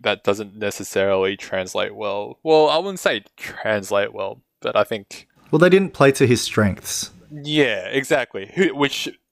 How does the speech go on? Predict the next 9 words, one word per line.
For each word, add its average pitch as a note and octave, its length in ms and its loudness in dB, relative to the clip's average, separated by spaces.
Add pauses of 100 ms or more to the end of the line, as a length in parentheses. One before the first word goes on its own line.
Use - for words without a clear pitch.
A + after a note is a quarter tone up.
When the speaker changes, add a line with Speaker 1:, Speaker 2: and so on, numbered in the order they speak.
Speaker 1:
Jean-Claude C#3+ 420 2
Van G#2+ 220 0
Damme G2+ 360 0
is G2 340 -2
a A2 140 -4
martial A2 440 -2
arts A2 460 -2
action A2 320 -6
star, - 380 -14